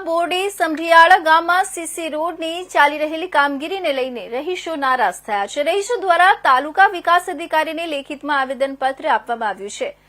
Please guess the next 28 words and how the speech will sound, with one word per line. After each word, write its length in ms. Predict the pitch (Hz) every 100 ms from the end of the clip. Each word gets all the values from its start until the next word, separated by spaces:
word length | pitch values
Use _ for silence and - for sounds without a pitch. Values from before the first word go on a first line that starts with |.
| _ _
મળતી 300 | 269 302 370 370
માહિતી 300 | 349 370 349
અનુસાર 400 | 339 - 330 349
ગ્રામ 240 | 294 269 269
પંચાયત 480 | 294 285 320 381 359
હસ્તક 560 | 320 311 311 330 339
એ 100 | 254 294
ટી 200 | 392 330
વી 100 | 320
ટી 160 | 320 330
કક્ષા 400 | 294 285 320 311
હેઠળની 360 | 277 285 285 294
ત્રણ 420 | 294 294 320 302 262
લાખ 260 | 285 339 311
અને 100 | 269
ધારાસભ્ય 600 | 254 254 269 302 285 349
ગ્રાન્ટની 480 | 285 277 285 285 302 - -
પાંચ 360 | 330 370 392 311 277
લાખ, 260 | 311 269 - _
એમ 220 | 262 294 294
કુલ 260 | 302 302 - - 311
આઠ 200 | 381 359
લાખની 420 | 294 302 302 277
રકમથી 480 | 240 247 320 320 320 277 240
બે 80 | 285
સી 240 | 311 - 277
સી 120 | 320 269
રોડનું 280 | 277 262